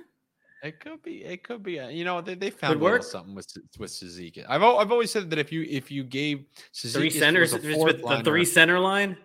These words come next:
Speaker 2: just three centers on the top line. Beautiful.
Speaker 1: It's weird 'cause,
Speaker 2: Um,
Speaker 1: you know, didn't Nelson play wing for a good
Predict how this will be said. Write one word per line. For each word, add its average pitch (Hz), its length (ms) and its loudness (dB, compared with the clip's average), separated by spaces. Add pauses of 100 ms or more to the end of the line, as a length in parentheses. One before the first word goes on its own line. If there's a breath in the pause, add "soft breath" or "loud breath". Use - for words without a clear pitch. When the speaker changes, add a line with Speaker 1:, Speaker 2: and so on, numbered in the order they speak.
(220)
Speaker 2:
just - 300 -10
three 151 200 -4
centers 139 380 0
on 127 100 2
the 120 60 -6
top 117 280 0
line. 104 320 -12 (280)
Beautiful. - 400 -12 (1200 soft breath)
Speaker 1:
It's - 200 -6
weird 156 260 4
'cause, 117 240 0
Speaker 2:
Um, 151 60 -4
Speaker 1:
you 180 60 -2
know, 170 300 2 (120)
didn't 196 320 0
Nelson 180 440 0
play 147 240 0
wing 131 360 -4
for 107 260 -4
a 101 40 -8
good 110 240 -6